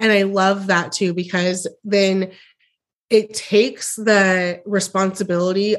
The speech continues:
off of you or the team member to, like, set a due date. And then also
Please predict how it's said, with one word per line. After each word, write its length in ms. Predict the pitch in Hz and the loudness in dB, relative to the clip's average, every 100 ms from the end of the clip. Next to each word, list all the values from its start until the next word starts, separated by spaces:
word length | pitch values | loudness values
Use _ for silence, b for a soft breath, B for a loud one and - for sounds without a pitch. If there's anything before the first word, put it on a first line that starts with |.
| 208 | -4
off 320 | 165 175 175 - | -6 -6 -10 -6
of 200 | 190 180 | -6 -4
you 340 | 175 175 190 | -6 -2 0
or 200 | 185 175 | 0 -2
the 120 | 170 | -4
team 240 | 165 170 165 | -6 -4 -4
member 260 | 180 196 | 0 2
to, 80 | 214 | 2
like, 200 | 196 170 | 0 -4
set 280 | - 190 160 | -4 -6 -4
a 60 | 170 | -6
due 280 | 170 160 | -6 -6
date. 340 | 160 233 277 - b b b 214 | -2 -2 -2 -8 b b b 2
And 120 | 220 | 2
then 80 | 208 | 2
also 680 | 185 180 - 233 247 254 | -2 -6 -2 0 2 -2